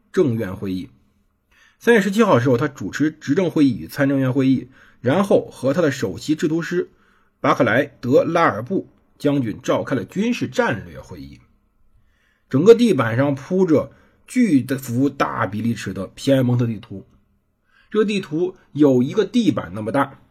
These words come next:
他们跪在上面，趴在上面，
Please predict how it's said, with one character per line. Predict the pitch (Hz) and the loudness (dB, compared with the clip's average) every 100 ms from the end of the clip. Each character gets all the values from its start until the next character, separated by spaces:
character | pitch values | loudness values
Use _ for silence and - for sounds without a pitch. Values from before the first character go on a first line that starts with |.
| _ _ _ _ | _ _ _ _
他 | - | -4
们 | 208 | 0
跪 | 196 294 | 6 8
在 | 117 87 | 6 2
上 | 87 | -10
面， | - - _ _ _ _ _ | -14 -20 _ _ _ _ _
趴 | - 214 254 | -4 2 2
在 | 208 95 | 2 -4
上 | 92 82 | -8 -12
面， | - | -18